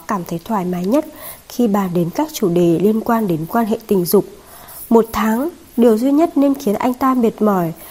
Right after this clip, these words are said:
đó là phải nghĩ đến những cách khác nhau để tàn phá bạn. Và chỉ sau một tháng thì anh ta cũng sẽ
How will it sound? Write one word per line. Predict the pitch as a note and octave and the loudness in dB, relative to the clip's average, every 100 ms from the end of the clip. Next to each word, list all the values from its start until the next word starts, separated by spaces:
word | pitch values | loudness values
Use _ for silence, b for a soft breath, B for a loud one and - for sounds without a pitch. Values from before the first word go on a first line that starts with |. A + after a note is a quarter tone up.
| B | B
đó | F3+ F3+ F3+ | -4 -2 0
là | A3 | 0
phải | A#3 G3+ F3 | 0 -2 -2
nghĩ | F#3 - | -2 0
đến | A3 F#3+ | 0 0
những | - - | -2 -2
cách | D#4 E4 - | -2 -2 -8
khác | - D4+ | -6 -2
nhau | C4 B3 A#3+ | 0 0 0
để | G#3+ F3+ | 0 0
tàn | - F#3 | 0 -4
phá | F3+ F#3 F3 | -4 -8 0
bạn. | A3 - - B B B B - | 0 0 -6 B B B B -6
Và | F3+ E3+ | -4 -4
chỉ | - F#3+ | -2 0
sau | F3 A#3 | 0 -2
một | A3+ G3 - | -2 -2 -4
tháng | F#3 F3 G3+ B B - | -6 -6 -8 B B -4
thì | - | 2
anh | G#3 A#3 | 2 2
ta | B3+ C#4 C4+ C4 | 0 0 0 -2
cũng | - | -4
sẽ | - | -4